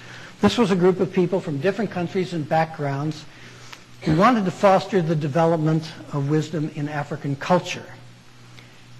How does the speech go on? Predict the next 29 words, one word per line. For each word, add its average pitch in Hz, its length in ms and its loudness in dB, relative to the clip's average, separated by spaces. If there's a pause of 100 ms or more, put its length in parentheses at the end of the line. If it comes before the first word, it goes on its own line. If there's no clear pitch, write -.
A 170 60 2
useful 277 480 4
outcome 196 420 2
of 139 140 0
these 143 200 -2
meetings, 135 480 -2
and 143 120 -4
a - 20 -2
good 170 180 -2
starting 175 400 0
point 147 280 -4
for 147 140 -6
our 139 100 -4
next 151 340 -8
topic, 175 400 -4 (720)
was 156 160 2
the 185 120 6
identification 185 800 2
of 156 80 -4
four 185 300 0
levels 151 480 -2
of 135 160 -6
wisdom 139 380 -6
development. 139 600 0 (2000)
Potential 220 480 4
sages 170 580 2
includes 156 460 -2
almost 156 420 0
everyone. 139 400 -2